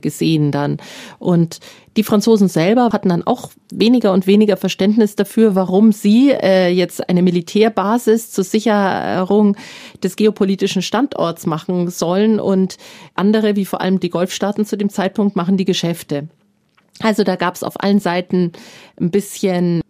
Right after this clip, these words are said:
wenig Einvernehmen, muss man sagen. Es ist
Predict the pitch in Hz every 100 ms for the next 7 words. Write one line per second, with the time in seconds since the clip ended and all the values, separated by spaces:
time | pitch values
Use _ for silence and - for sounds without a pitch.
0 | - - 196 220 190 - 208 262 254 233
1 | 240 233 220 - 202 196 185 196 196 190
2 | - 185 - 214 -